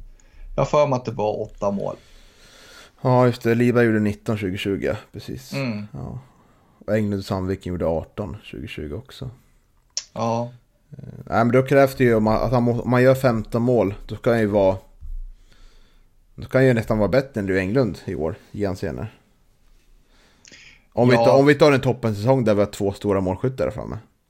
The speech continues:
Speaker 1: Mm.
Speaker 2: Men
Speaker 1: Nej,
Speaker 2: ska
Speaker 1: men
Speaker 2: han
Speaker 1: det
Speaker 2: spela som innermittfältare, då, då blir det mindre mål. Mindre målchanser framförallt.
Speaker 1: Ja, absolut. Och med de ambitionerna som, som,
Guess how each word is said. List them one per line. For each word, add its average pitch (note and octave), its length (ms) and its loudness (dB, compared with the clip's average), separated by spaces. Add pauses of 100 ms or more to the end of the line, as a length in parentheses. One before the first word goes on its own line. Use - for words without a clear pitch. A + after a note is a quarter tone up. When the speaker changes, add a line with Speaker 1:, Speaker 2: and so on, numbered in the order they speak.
(300)
Speaker 1:
Mm. C3 280 -6
Speaker 2:
Men C3 100 -6 (340)
Speaker 1:
Nej, B2 260 4
Speaker 2:
ska C3 80 -6
Speaker 1:
men C3 100 2
Speaker 2:
han B2+ 100 4
Speaker 1:
det A#2 100 4
Speaker 2:
spela B2 260 4
som A#2+ 160 0
innermittfältare, A#2+ 720 0
då, C3 360 0 (1120)
då G#2 80 -10
blir D3 140 2
det D3 80 4
mindre F#2+ 240 0
mål. F2+ 240 -4 (380)
Mindre B2+ 240 -2
målchanser A2+ 460 -2
framförallt. - 640 -10 (1000)
Speaker 1:
Ja, B2 540 2 (580)
absolut. B2+ 640 -2
Och B2 80 -2
med C3 100 -4
de C3+ 200 2
ambitionerna C3 840 0
som, A#2+ 440 -6 (100)
som, - 200 -20